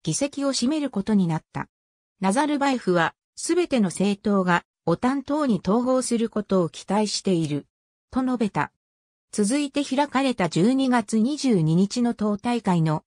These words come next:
大議員投票によって、党名をヌルオタンに変更することが決まった。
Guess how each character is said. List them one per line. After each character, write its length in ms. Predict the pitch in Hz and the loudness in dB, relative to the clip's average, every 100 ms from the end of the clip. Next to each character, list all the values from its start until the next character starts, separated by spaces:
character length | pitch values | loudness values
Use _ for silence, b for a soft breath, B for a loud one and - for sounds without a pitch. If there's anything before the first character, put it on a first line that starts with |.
| _ - | _ -2
大 240 | 180 269 | 0 0
議 100 | 262 | -2
員 200 | 262 240 | 0 0
投 240 | - 247 | 0 0
票 240 | 233 269 262 | 0 0 2
に 140 | 247 | 2
よ 100 | 233 | 0
っ 20 | |
て、 340 | 220 - 202 - _ _ | -2 -2 -4 -4 _ _
党 220 | 208 254 | 0 2
名 240 | 262 254 226 | 2 2 2
を 260 | 214 202 _ _ | 2 0 _ _
ヌ 120 | 220 254 | -2 0
ル 180 | 226 | 2
オ 80 | 175 | 2
タ 200 | - 220 | 2 2
ン 100 | 214 | 2
に 120 | 196 | 2
変 260 | 170 185 226 | 0 0 0
更 220 | - 226 | 0 0
す 160 | 214 226 | 2 0
る 100 | 214 | 0
こ 120 | 220 | -2
と 100 | 220 | -2
が 120 | 196 | -2
決 140 | - 165 | -2 -4
ま 100 | 165 | -4
っ 60 | _ | _
た。 180 | 151 | -6